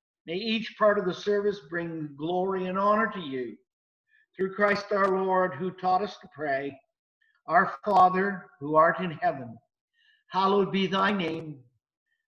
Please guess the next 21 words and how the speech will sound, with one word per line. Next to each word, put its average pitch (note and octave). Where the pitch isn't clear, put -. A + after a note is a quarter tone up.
Thy F3+
kingdom G3+
come, D3+
thy F3+
will G3+
be G#3
done E3
on E3+
earth D3+
as C#3+
it D3
is C#3+
in D3
heaven. A#2+
Give G#3
us F#3+
this -
day F#3+
our D#3+
daily E3
bread, D3